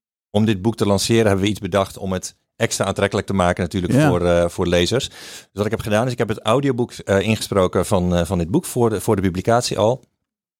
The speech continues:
Speaker 1: En als je het boek koopt, het is gewoon maar het papieren boek, het is een mooie hardcover
Speaker 2: Ja.
Speaker 1: voor vierentwintig euro, dan krijg je het audioboek erbij cadeau. Dus er staat
Speaker 2: Ja.
Speaker 1: in het boek staat hoe je het audioboek ook, eh,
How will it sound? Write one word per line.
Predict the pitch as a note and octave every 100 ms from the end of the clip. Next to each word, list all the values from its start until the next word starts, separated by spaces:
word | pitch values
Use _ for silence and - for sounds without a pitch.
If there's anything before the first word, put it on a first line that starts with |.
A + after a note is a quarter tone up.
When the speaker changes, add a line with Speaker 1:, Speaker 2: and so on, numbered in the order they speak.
| _ -
Speaker 1:
En | G#2
als | A#2+
je | B2
het | F2+
boek | B2 -
koopt, | - C3 E3+
het | -
is | -
gewoon | - F#2
maar | F#2
het | G2
papieren | B2+ C3 A2+
boek, | A2+ A#2+
het | G2
is | F2
een |
mooie | F#2 F#2+
hardcover | E2 G2 - G#2 G2+ G2
Speaker 2:
Ja. | C3+ C#3+ -
Speaker 1:
voor | _ G2
vierentwintig | G#2+ F#2+ G2+ F#2
euro, | G2 F#2 F2+ F2+ - _
dan | G2
krijg | - A#2+ C3+
je | A#2+
het | G#2
audioboek | A#2+ B2 A2 G2
erbij | G2 F2+
cadeau. | F#2 D#2+ C#2+
Dus | C#2+
er |
staat | - C3+
Speaker 2:
Ja. | C#3+
Speaker 1:
in | C3
het | C3+ G#2
boek | G#2+ -
staat | - G#2+ G#2+
hoe | E2 A2
je | A#2+
het | G#2+
audioboek | G2+ G#2 G2+ F#2+ -
ook, | F2 -
eh, | G2